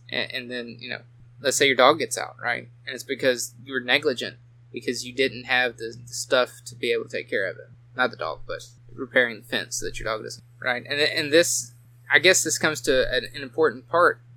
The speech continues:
of every homeowner should have the skills to be able to do these things, because eventually you will have something happen in your house that, and it's not gonna be on a day that you can call and have a plumber come out and fix it, or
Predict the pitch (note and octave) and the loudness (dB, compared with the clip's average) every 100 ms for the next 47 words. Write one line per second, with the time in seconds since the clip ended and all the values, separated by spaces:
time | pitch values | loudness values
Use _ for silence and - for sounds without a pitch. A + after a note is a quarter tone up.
0 | - - - - _ - C#3 B2+ B2 - | -20 -20 -20 -20 _ 0 4 4 4 -4
1 | - - - D#3 D#3+ F#3+ E3+ F3 F3 E3+ | -18 -20 2 8 8 8 2 -2 -6 -6
2 | C3 C#3 C3 B2+ - A#2+ - C3+ E3 C#3+ | -6 -4 -4 -4 -4 -4 0 4 4 4
3 | C3+ - - C#3 D#3+ B2+ - C3+ A#2+ A2 | -6 -6 0 2 2 0 -4 -6 -2 0
4 | A#2+ D3+ B2+ A#2 A#2+ B2+ F2+ - - - | 2 0 -2 -4 -8 -8 -10 -12 -14 -20
5 | - - C#3+ C#3+ A#2+ C3 B2+ B2+ E3+ - | -10 -2 4 4 4 -2 0 2 2 2
6 | D3 B2 A#2+ A#2+ A#2+ B2+ D3 G3 E3+ D#3+ | -2 -4 -4 -8 -16 -10 -6 -4 2 4
7 | D3+ D3 D#3+ D3 D3 B2+ A#2 B2+ C3 B2+ | 4 2 2 2 -4 -4 -4 -2 -2 -4
8 | G#2+ G#2+ A2+ B2+ F#2 - - - - - | -10 -10 0 4 4 0 -10 -12 -18 -20
9 | A#2+ B2+ A#2 - C3+ B2 A#2+ A2+ - - | 0 4 4 2 2 2 0 -8 -16 -18
10 | - - C#3 D3+ E3 D#3+ C#3 C#3 C3+ B2+ | -6 -4 6 8 8 4 2 2 2 2
11 | A#2+ B2 A#2+ B2 A#2+ - C3 A#2+ A#2 A#2 | 0 4 4 4 -2 -6 -10 -8 -10 -6
12 | - C3 C3 A#2 A2+ - - - - - | 4 6 8 6 4 -4 -20 -16 -10 -2
13 | C3 A#2+ A#2+ A#2+ C3+ C#3+ - A#2+ A#2 F2+ | 4 4 4 -2 -2 -2 -6 -4 -4 -4
14 | - D3+ - - - G2 A#2+ | -2 -2 -2 -8 -8 -4 -4